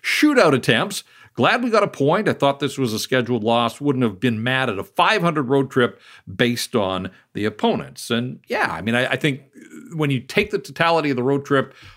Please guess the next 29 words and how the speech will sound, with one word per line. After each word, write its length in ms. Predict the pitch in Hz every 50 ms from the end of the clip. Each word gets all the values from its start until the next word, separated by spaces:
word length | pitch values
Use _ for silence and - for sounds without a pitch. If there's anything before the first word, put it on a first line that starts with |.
| _ -
I 40 | 107
know 160 | 135 180 180
I 160 | 160 170 185
had 160 | 185 175 135
put 120 | - 156 135
the 40 | 139
baseline 400 | 147 147 143 143 151 143 131 120
at 100 | 113 -
four, 240 | - 147 139 139
two, 240 | 135 139 - 131 120
and 160 | 120 113 107
one. 580 | 113 123 123 120 107 101 107 117 135 147 139 139 - _ _ _ _ _ - 110
They 220 | 110 120 110 104
assured 320 | 104 - - - 180 160
themselves 400 | 135 131 120 - 147 123 120 113
a 60 | 98 92
fifth 260 | - 175 170 - -
win 220 | 131 123 143 175
with 120 | 175 139 -
the 60 | -
victory 320 | 107 104 - - 117 107
in 120 | 98 92 92
Buffalo 380 | 135 139 131 - 135 127 120
the 140 | 113 123 120
other 180 | 117 117 113 104
day. 380 | 107 107 104 98 95 95 92 - _ _ _ _
Still, 540 | - - - - - - 80 69 - - - _ -
I 100 | - 82
mean, 360 | 82 85 87 85 85 87